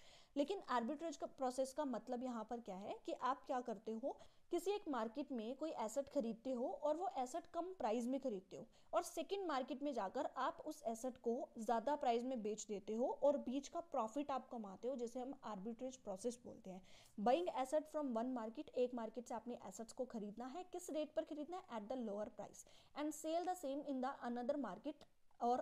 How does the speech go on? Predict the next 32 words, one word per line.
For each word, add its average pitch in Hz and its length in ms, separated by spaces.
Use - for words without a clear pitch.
exchange 247 500
at 240 220
higher 226 220
price, 220 300
कि - 80
आपको 233 240
किसी 285 200
another 220 400
market 262 360
में 277 100
जाके 262 240
या 349 100
किसी 311 200
exchange 277 540
place 226 300
पे 247 160
जाके 220 260
आपको 240 260
क्या 202 180
करना 202 260
है, 247 220
उसी 381 240
asset 285 340
को 269 180
जिसको 269 240
आपने 285 240
कम 294 320
price 240 340
पर 277 160
खरीदा 220 320
था 285 120
उसको 285 380